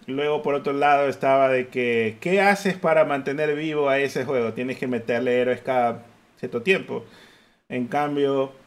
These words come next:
Destiny, como no tiene héroes, sino que es un, entre comillas, R P G, ¿no?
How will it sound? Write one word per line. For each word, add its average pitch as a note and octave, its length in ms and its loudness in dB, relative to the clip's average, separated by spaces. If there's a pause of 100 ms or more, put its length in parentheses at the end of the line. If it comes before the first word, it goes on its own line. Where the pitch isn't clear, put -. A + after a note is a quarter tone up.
(240)
Destiny, F3+ 720 0 (180)
como B2 300 -2
no D3 180 -2
tiene F3+ 400 0
héroes, C3+ 280 0
sino B2+ 260 -4
que C3 100 -2
es B2 60 -4
un, C#3+ 280 -8 (880)
entre A#2 300 -6
comillas, B2+ 420 -4
R B2 200 -2
P A#2+ 340 -2
G, - 20 -6
¿no? G#2+ 180 -8